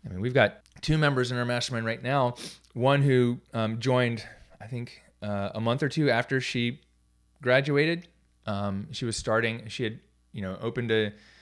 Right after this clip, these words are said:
a gym before and then knew she needed coaching to get her cash practice going off the ground. And now she's crushing it in social media and her practice, and, you know, is Robin Ringberg doing, uh, focusing on fighters, people doing M M A and jiu-jitsu. Um,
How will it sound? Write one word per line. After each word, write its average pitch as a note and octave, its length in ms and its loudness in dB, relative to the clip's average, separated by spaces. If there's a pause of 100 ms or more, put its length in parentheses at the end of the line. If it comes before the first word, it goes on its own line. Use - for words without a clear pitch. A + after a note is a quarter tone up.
(180)
a A#2 140 -2
gym C3 280 0
before E3 680 4
and A2 240 -2
then A2+ 240 -6
knew A#2+ 160 -2
she A#2 160 -8
needed A2 400 -6 (560)
coaching A2 540 -4 (100)
to G#2 140 -6
get G2+ 180 -4
her G#2 160 -6
cash G2 280 -8
practice F2+ 360 -12
going F2+ 260 -8
off E2 120 -12
the F#2+ 80 -12
ground. G#2 280 -4
And F#2+ 60 -8
now F#2 80 -8
she's - 180 -12
crushing G2+ 380 -8
it F2+ 260 -12
in E2 180 -16 (280)
social G2 280 -10
media F#2+ 320 -4
and E2 140 -10 (320)
her - 100 -16
practice, F#2+ 460 -4
and, E2 300 -12
you - 80 -12
know, G2 60 -6
is F#2+ 80 -10
Robin F#2+ 240 -2
Ringberg E2+ 360 -10
doing, F2 280 -10 (160)
uh, F2 240 -8
focusing A2+ 420 -8
on G2 100 -4
fighters, F#2+ 600 -4 (160)
people G#2 180 -10
doing F#2+ 200 -6
M G2+ 180 -6
M F#2+ 100 -6
A F#2+ 160 -4
and F2+ 160 -8 (480)
jiu-jitsu. F#2+ 560 -10 (720)
Um, E2+ 320 -10